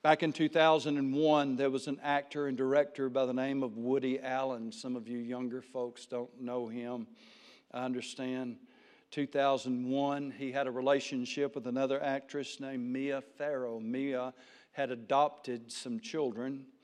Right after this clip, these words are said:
One of them was an eighteen-year-old daughter when Woody Allen made headlines because he fell in love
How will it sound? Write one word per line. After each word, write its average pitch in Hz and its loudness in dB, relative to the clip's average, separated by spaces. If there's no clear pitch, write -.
One 143 2
of 131 0
them 139 0
was 127 -4
an 123 -8
eighteen-year-old 127 -4
daughter 131 -2
when 117 -4
Woody 131 0
Allen 127 -2
made 131 -2
headlines 127 -4
because 117 -6
he 131 -8
fell 143 -8
in 123 -8
love 123 -4